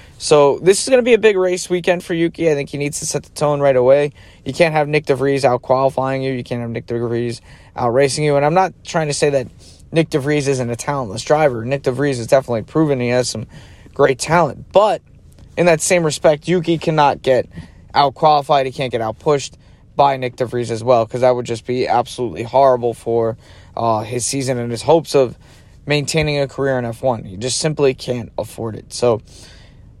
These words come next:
wanna see where Yuki ends up with that. Um, you know, definitely an important year for him. Zhou Guanyu. I think this is a big year for Zhou Guanyu, not in terms of, okay, I don't think Zhou Guanyu is deserving of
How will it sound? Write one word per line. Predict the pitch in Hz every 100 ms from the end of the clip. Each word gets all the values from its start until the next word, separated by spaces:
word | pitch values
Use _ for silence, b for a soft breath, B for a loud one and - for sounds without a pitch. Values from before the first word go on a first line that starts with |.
| -
wanna | 160 175
see | 170 185
where | 170 165
Yuki | 160 160 143 143
ends | 139 156
up | 160
with | 175
that. | - 151 127 -
Um, | 113 117 110 113 113 - - - - - - - - - -
you |
know, | 127 117
definitely | 113 131 143 135 123 104
an | 117
important | 120 117 120 110
year | 113
for | -
him. | 113 107 B B B
Zhou | 147 165 220
Guanyu. | 240 220 214 - -
I | - 170
think | 202
this | 214
is | -
a | 190
big | 202
year | 185 190
for | 175
Zhou | 165 170
Guanyu, | 170 160 156 165
not | 165 165 202
in | 226
terms | 202 190 170
of, | 156 143 139 b b b b
okay, | 160 151 120 _ _
I | - 196
don't | 254 240
think | 208 190
Zhou | 160 170 165
Guanyu | 151 147 139 139
is | 127 127
deserving | 131 127 131 123 123
of | 90 120 117